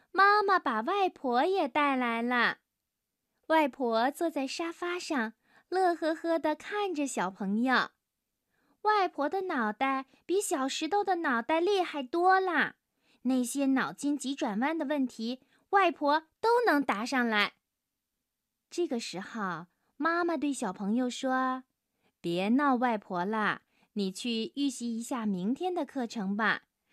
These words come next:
再不然去整理一下书包好吗？”小朋友磨蹭着不肯动，直到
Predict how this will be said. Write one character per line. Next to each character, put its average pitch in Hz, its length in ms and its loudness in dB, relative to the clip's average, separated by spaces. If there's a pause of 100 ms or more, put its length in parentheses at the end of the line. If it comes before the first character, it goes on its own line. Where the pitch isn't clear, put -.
(180)
再 285 180 0
不 247 100 -6
然 226 420 -2 (180)
去 240 280 -4
整 220 240 -2
理 277 160 -2
一 220 60 -8
下 262 180 -8
书 311 220 -4
包 339 260 0
好 254 240 -6
吗？” 277 440 0 (1040)
小 294 260 -2
朋 302 280 -4
友 370 240 0 (180)
磨 269 260 0
蹭 403 240 -6
着 349 100 0
不 359 200 -4
肯 - 280 -10
动， 349 440 0 (560)
直 208 160 -4
到 226 380 0